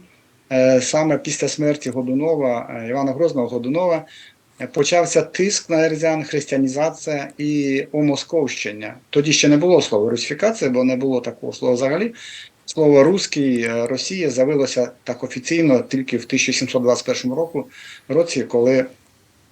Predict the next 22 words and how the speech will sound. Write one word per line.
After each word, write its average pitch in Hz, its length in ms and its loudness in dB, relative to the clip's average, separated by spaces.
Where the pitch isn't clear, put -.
Петро 117 300 -4
Перший 123 360 0
от, 104 340 -4
е, 104 240 2
сфальшифу-, 120 520 -4
сфальшував, 139 800 0
е, 117 280 -6
ось - 140 0
таку 127 340 2
от, 120 160 2
е, 117 260 0
назву. 107 420 0
Е, 139 160 4
після 208 380 6
т-, 170 220 2
після 196 320 2
того, 160 460 4
е, 147 140 2
як 151 180 2
нас 151 140 0
почали 147 320 -2
тиснути, 156 640 -2